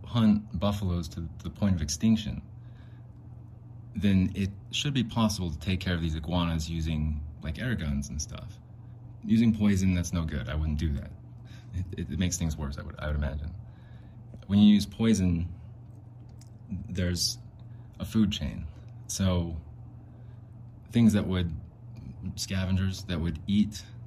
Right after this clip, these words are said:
these dead iguanas that died from poison, now they're gonna eat that <laughs> poison,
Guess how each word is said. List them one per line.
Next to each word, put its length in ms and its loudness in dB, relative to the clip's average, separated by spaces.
these 160 0
dead 160 0
iguanas 380 0
that 100 -6
died 200 -2
from 160 -2
poison, 480 0
now 140 4
they're 140 4
gonna 240 0
eat 160 0
that 200 -2
<laughs> 140 -12
poison, 480 2